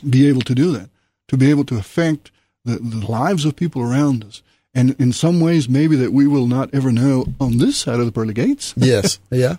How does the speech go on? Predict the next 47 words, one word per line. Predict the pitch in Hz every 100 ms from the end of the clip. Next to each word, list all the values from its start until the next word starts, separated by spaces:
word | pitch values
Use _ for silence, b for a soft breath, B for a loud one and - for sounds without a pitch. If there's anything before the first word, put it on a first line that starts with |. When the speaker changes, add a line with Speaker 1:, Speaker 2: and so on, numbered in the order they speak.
| -
Speaker 1:
But | 156 143
then, | 160
yes, | 156 156 -
of | 139
course, | - 131 123
realize | 127 131 120 -
that, | 120
again, | 113 123 113
God | 110 127 120
certainly | - 147 110
has | 113 -
placed | - 120 -
us | -
together | 113 120 113
to | 104 127
do | 226
this. | 151 - _ _ _ -
Speaker 2:
All | 92
right. | 117 143 - _ b b b b -
Sounds | 190 233 170
good, | 240 240 135
uh, | 143 135
Mister | 143 - 139
Repass. | 151 135 156 208 -
I |
wanna | 170 143 135 127 123
go | 135
ahead | 151 147
and | 135
wrap | 143 135
up | 147 -
here | 147
today. | - 135 139 156
Uh, | 127 110
if | 123 -
folks | 156 151 -
would | 135
like | 143
to | -
get | 147
in | 127 120
touch | 151 160 -
with | 123
you, | 135 165 196
do | 147
you | 139
suggest, | 127 123 135 135 127 -